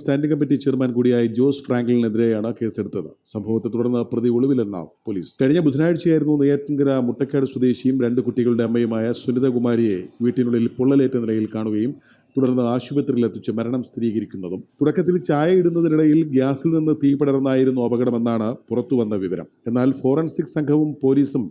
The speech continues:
വ്യാഴാഴ്ച സംഭവം നടന്ന വീട്ടിൽ നടത്തിയ തുടരന്വേഷണത്തിൽ മണ്ണെണ്ണ ഒഴിച്ച് തീ കൊളുത്തിയതാണെന്നും അപകടമല്ല കാരണം ആത്മഹത്യയാണെന്നുമുള്ള നിലപാടിൽ പോലീസ് എത്തുകയായിരുന്നു. ഈ സമയം വീട്ടിൽ നിന്ന് കിട്ടിയ ആത്മഹത്യാ കുറിപ്പ് നിർണായകമായി.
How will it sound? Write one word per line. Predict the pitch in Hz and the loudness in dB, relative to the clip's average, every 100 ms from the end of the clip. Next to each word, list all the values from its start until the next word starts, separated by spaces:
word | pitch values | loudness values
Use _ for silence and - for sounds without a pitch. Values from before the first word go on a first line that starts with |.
| - - 127 | -10 -2 0
വ്യാഴാഴ്ച | 139 156 160 - - | 2 2 0 -2 -4
സംഭവം | 135 135 156 | -2 0 0
നടന്ന | 151 147 135 | 2 2 2
വീട്ടിൽ | 139 147 151 | 2 2 0
നടത്തിയ | 131 123 143 135 - 135 | 0 2 0 0 -2 0
തുടരന്വേഷണത്തിൽ | 143 170 151 147 - 135 123 151 - 131 | 2 4 4 2 2 -2 2 2 2 -2
മണ്ണെണ്ണ | 131 151 170 160 | 0 0 2 2
ഒഴിച്ച് | 147 151 135 | 0 -2 0
തീ | 143 | 2
കൊളുത്തിയതാണെന്നും | 135 131 135 131 120 120 139 - 127 | 4 2 2 2 2 0 -2 -4 -4
അപകടമല്ല | 143 156 180 160 151 127 | -2 0 0 2 2 2
കാരണം | 127 127 131 - 123 | 0 0 -2 -4 -4
ആത്മഹത്യയാണെന്നുമുള്ള | - 147 147 151 131 131 131 127 123 | -2 -2 2 2 2 0 0 0 2
നിലപാടിൽ | 120 120 120 113 104 - 123 | 2 2 2 0 -2 -4 0
പോലീസ് | 117 104 - | 0 -2 -2
എത്തുകയായിരുന്നു. | 117 107 90 82 - - 139 | 0 0 -2 -6 -12 0 0
ഈ | 139 | 2
സമയം | 156 170 160 | 2 2 2
വീട്ടിൽ | 165 180 180 | 2 2 0
നിന്ന് | 175 160 | 0 0
കിട്ടിയ | 156 160 | 0 0
ആത്മഹത്യാ | 156 175 151 147 156 147 | 0 0 -2 2 0 2
കുറിപ്പ് | 147 156 135 123 | 0 2 2 2
നിർണായകമായി. | 131 135 123 110 85 | 0 2 2 0 -4